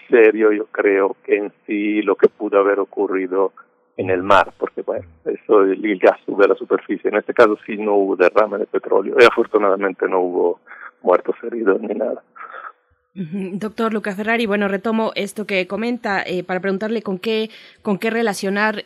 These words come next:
Speaker 2: este aumento de incidentes que, que ha reportado, nos comenta, que ha reportado Pemex.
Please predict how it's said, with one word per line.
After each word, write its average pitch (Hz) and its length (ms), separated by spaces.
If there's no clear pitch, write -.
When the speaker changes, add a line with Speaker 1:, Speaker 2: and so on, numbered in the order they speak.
Speaker 2:
este 202 340
aumento 202 460
de 190 80
incidentes 190 600
que, 170 280
que 175 160
ha 180 60
reportado, 196 720
nos 165 280
comenta, 190 440
que 190 80
ha 185 40
reportado 185 640
Pemex. 233 480